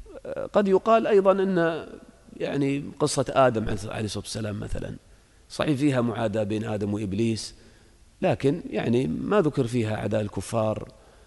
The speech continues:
آم، كذلك الله تعالى يذكر مثلًا بعض القصص، آه، ذي القرنين مثلًا، آم، آم،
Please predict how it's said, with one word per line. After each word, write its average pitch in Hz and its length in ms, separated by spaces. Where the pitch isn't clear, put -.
آم، 107 720
كذلك 139 640
الله 135 160
تعالى 123 300
يذكر 123 340
مثلًا 113 280
بعض 127 280
القصص، 113 1040
آه، - 600
ذي 113 120
القرنين 120 520
مثلًا، 107 500
آم، 107 580
آم، 104 720